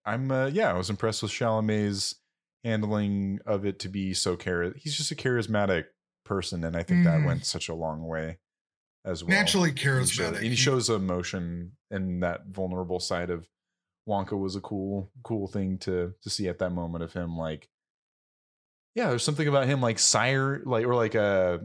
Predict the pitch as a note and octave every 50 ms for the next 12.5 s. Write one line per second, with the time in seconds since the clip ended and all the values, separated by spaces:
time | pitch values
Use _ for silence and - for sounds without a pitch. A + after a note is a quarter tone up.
0 | - - _ A2+ G#2+ A#2 G#2 G2+ F2+ F2+ G2 G#2+ - - B2 A#2+ A#2 A#2 A2 -
1 | - B2 A#2+ A#2 - - B2 A#2 A#2+ A#2+ A#2+ A#2+ A#2+ A#2+ A#2 A#2+ A#2+ A#2 A#2+ A#2
2 | A2+ A2 A#2 - - _ _ - A#2 - A#2+ A2+ A2 G#2+ A2+ A2 D#3 D#3+ E3 D#3
3 | D3+ D3 C#3+ C#3+ C#3 C3 A#2+ A#2+ A2+ - - A2 G#2+ G#2+ G#2 G#2 G#2+ G#2 G#2 G2+
4 | G#2 G#2 G2 F#2 - G2 G2 G2 G2 G2 G2 G2 G2 F#2+ - - G2+ F#2+ F#2+ F#2+
5 | - - - _ _ _ _ _ _ - G#2 G2 F#2+ F#2+ - - G#2 G2+ F#2+ F#2+
6 | G2+ F#2+ F#2+ F#2+ F#2 - _ _ - - G#2 G2 F#2+ F#2 F2+ F2+ F2+ F2 - _
7 | _ _ _ _ _ _ _ _ _ G2+ G2 G#2 F#2+ G2+ F#2+ - - - G2 F#2+
8 | F2+ F2+ - - - F2+ F2+ F2+ E2+ E2+ F2 F2+ F2+ F2 F2 E2+ - G#2+ - -
9 | _ _ _ _ _ _ _ _ _ _ _ _ _ - A2+ G#2+ F#2+ F2+ E2 D#2
10 | D#2+ E2+ - _ _ _ _ _ _ _ _ _ _ _ _ _ _ _ _ G#2
11 | F#2+ F2+ F2 E2+ D#2+ F2+ E2+ F2+ G2 F#2+ F#2 F2+ F2+ F2 - F2+ E2+ F2 F2 F2+
12 | F2 E2+ - F2 F2+ F#2 F2 F2 F2 F2